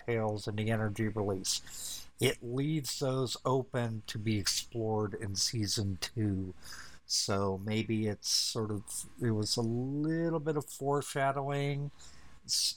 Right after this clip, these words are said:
like I said, setting up season two and different things that they're gonna have to deal with in that. But yeah, it, it kinda seemed out of place. I think if it would have happened earlier in the episode,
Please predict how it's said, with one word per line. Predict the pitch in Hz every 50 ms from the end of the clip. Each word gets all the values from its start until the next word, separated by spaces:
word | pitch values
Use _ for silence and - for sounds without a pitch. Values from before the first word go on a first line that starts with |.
| -
like | 127 120 117 113
I | 117
said, | - - 120 104 95 -
setting | - 123 117 113 120 113
up | 117 113 113 - -
season | - - - 123 117 113 104 - 113 110 110 104
two | - - - 123 113 113 113 113 113 113 113 117 117 - -
and | 107 110 110 107 107 107 107 107 107 104
different | - 104 - 120 107 101
things | - 117 113 110 - -
that | 107 104
they're | 117 107
gonna | 104 110 107 95
have | 110 107 -
to | 113
deal | 104 98 123 107 107 107
with | 98 101 110 110 107 104 101 - - - - - - - - - - - - - 113 113 120 - -
in | 117 110 107 104 104
that. | 110 110 107 104 95 95 - - - -
But | 110 104 104 - -
yeah, | 135 123 127 123 120 117 113 110 107 110 117 - 156
it, | 156 170 180 80 80 92 87 80 87 - 175 - - - - -
it | - 151 156 - - - - - - -
kinda | - - - 220 214 175
seemed | 156 - - 175 156 147 139 127 - - - - - - - -
out | 131 127 120
of | 117 -
place. | - - 104 98 - - - - - - - - - - - - - - - - - - - - - _ -
I | 135 156
think | 156 - 202 190
if | 196 180
it | 180
would | 190 170
have | 180 156
happened | 156 180 170 - 175 151 147 147 -
earlier | 147 151 165 175 170 185 185 185 190 196 190
in | 185 180
the | 190 185 185
episode, | 190 190 - 196 - - 214 208 220 233 226